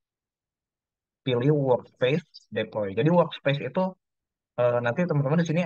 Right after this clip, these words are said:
ada, ada fitur kayak Visual Code gitu ya. Visual Code Studio, tapi bisa diakses di, eh, browser gitu, di online gitu ya. Jadi nanti, nah, teman-teman nggak usah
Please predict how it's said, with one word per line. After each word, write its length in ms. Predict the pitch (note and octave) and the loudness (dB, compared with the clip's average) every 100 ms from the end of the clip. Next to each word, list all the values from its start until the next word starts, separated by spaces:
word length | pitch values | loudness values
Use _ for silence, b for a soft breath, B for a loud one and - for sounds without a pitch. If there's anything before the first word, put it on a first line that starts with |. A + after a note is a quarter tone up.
| C3 | 0
ada, 440 | A#2 A2+ A2 G#2 _ _ _ _ _ _ _ _ _ _ | 0 0 -2 -6 _ _ _ _ _ _ _ _ _ _
ada 240 | A2 A2+ A2+ | -6 -4 -2
fitur 380 | C3 - B2 B2+ - | -4 -2 0 0 0
kayak 720 | A2+ G#2+ G#2 G#2 G2+ G2+ - - _ | -2 0 0 0 -4 -6 -10 -16 _
Visual 320 | - C3+ C3 A2+ | -10 0 0 0
Code 180 | - C#3 C3+ | -2 -2 -4
gitu 120 | A2 G#2 | -8 -10
ya. 60 | A2+ _ _ _ _ _ _ _ | -12 _ _ _ _ _ _ _
Visual 260 | A#2 A2+ A2+ | -10 0 0
Code 240 | A#2 A#2 - _ _ _ | 0 -6 -6 _ _ _
Studio, 240 | A2 G#2+ C#3+ | -4 -2 0
tapi 180 | C#3+ F#3 F#3 _ _ _ _ _ A#2+ | 0 -2 -4 _ _ _ _ _ -10
bisa 240 | A#2+ D3+ D#3 | -2 0 0
diakses 380 | C#3+ - - D3 D3 | -2 -4 -4 -4 0
di, 140 | D3 D3+ - _ _ _ _ _ B2 | 0 0 -8 _ _ _ _ _ -10
eh, 300 | A#2 A2+ A2+ A#2 | -8 -8 -10 -4
browser 340 | B2 B2 C#3+ B2 | -4 2 2 2
gitu, 100 | A2 A#2 | -4 -4
di 60 | A2 | -4
online 320 | A2 A#2 A2 A2 | -2 -4 -4 -6
gitu 100 | - | -8
ya. 60 | C#3+ _ _ _ _ _ _ _ _ _ _ _ _ _ _ _ _ _ _ _ _ _ _ _ _ - | -10 _ _ _ _ _ _ _ _ _ _ _ _ _ _ _ _ _ _ _ _ _ _ _ _ -2
Jadi 140 | A#2 C#3 C#3+ C#3+ C3+ | 2 4 4 4 0
nanti, 240 | A#2 C3 D#3 D3+ _ _ _ _ _ | -2 0 0 -2 _ _ _ _ _
nah, 100 | A#2 | -6
teman-teman 320 | A#2+ A#2 C3+ E3 | -4 0 0 2
nggak 160 | B2+ A2 | 2 2
usah 140 | A#2 | -2